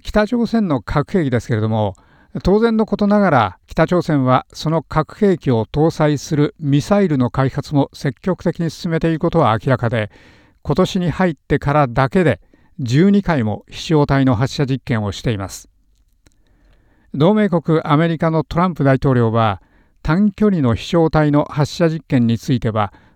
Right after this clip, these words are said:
問題にしない方針のようですけれども、アメリカと違って北朝鮮に極めて近い位置にある日本の場合、飛翔体が日本の排他的経済水域に落下することもあり、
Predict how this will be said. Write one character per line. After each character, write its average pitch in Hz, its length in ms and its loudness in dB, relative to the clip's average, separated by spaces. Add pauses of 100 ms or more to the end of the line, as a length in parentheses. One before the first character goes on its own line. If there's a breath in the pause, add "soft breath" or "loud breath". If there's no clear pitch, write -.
問 170 360 2
題 185 240 2
に 165 100 -2
し - 220 -6
な 175 160 2
い - 160 -10
方 139 200 0
針 139 160 -2
の 131 140 4
よ 120 120 2
う - 20 0
で 104 80 -2
す - 100 -10
け 123 80 -4
れ 107 60 -2
ど 107 80 -4
も、 101 180 -8 (640 soft breath)
ア 143 120 2
メ 151 100 4
リ 143 40 0
カ 147 100 2
と 131 80 -2
違 135 200 0
っ - 20 -2
て 135 420 -2
北 151 240 -2
朝 143 160 0
鮮 131 220 0
に 113 120 -2
極 185 200 0
め 196 120 0
て 151 140 0
近 - 300 0
い 156 140 0
位 - 20 2
置 139 160 -4
に 131 140 4
あ 131 100 2
る 117 240 0
日 120 80 -2
本 139 220 0
の 131 100 2
場 123 140 4
合、 - 20 2 (540 soft breath)
飛 - 100 -16
翔 160 140 2
体 143 200 4
が 139 240 2 (120)
日 143 100 2
本 151 400 -2
の 147 220 2
排 165 320 -2
他 175 140 -2
的 160 280 -2
経 170 240 0
済 180 240 0
水 160 220 2
域 123 140 -2
に 113 120 0
落 123 220 -2
下 151 100 -2
す - 140 -6
る 135 60 -4
こ 147 100 2
と 127 80 2
も 123 100 2
あ 120 80 2
り、 107 160 -2